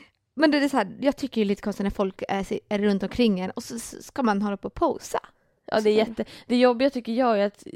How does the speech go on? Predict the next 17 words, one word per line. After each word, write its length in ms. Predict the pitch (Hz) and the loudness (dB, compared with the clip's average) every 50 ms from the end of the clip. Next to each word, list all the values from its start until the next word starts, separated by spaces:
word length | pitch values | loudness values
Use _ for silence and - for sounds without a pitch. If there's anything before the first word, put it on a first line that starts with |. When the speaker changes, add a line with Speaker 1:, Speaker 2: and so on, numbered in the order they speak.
| - - | -10 -6
Speaker 2:
så 80 | - 220 | -4 -2
här, 60 | 208 | -2
jag 260 | 214 202 226 240 254 | 0 2 4 4 4
hade 220 | 269 277 262 240 254 | 4 4 2 0 -2
inte 220 | 233 214 - 196 | -4 -4 -6 -8
velat 380 | 185 196 214 214 208 208 - - | -4 -2 -2 0 -2 -2 -4 -6
hamna 300 | - 202 202 202 208 202 | -6 -6 -6 -6 -6 -6
på 80 | - | -6
andras 400 | - 233 220 220 226 254 247 - | -6 -6 -4 -4 -4 -4 -4 -4
bilder 400 | 208 208 202 196 196 185 190 196 | -2 -2 0 0 0 -2 -2 -2
i 120 | - - - | -2 -2 -4
bikini. 520 | 214 214 - - 220 220 220 - - - | -4 -8 -8 -6 -6 -4 -4 -4 -4 -2
Alltså 200 | - 233 214 208 | -2 -2 -4 -4
så 80 | 208 208 | -4 -6
här, 100 | 208 190 | -6 -6
så. 140 | - 196 | -2 0
Speaker 1:
Mm. 280 | 208 208 208 196 196 | 2 2 2 0 -2